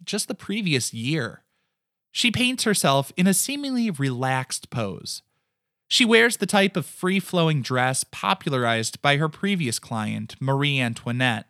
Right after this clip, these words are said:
as she sits, brush in hand, turned away from the canvas to gaze out at the viewer. The painting seems casual with a slight smile. She seems gentle and friendly,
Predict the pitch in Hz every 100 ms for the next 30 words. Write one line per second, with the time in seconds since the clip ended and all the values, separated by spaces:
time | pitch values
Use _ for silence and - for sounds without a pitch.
0 | _ _ - - - 214 - 240 - 214
1 | 208 - 131 131 160 196 - 196 190 160
2 | 143 143 143 175 - 226 240 226 180 170
3 | 170 - 147 135 - 143 139 120 110 -
4 | 139 123 135 135 113 117 117 110 110 110
5 | 117 113 101 101 _ _ _ _ _ _
6 | _ _ _ 208 226 262 262 254 226 -
7 | 190 170 - - 170 175 135 110 104 110
8 | 135 - 156 147 - - 131 123 110 107
9 | - _ _ _ _ _ _ _ - 240
10 | 269 233 - - 170 175 - 120 110 -
11 | - 160 147 110 107 120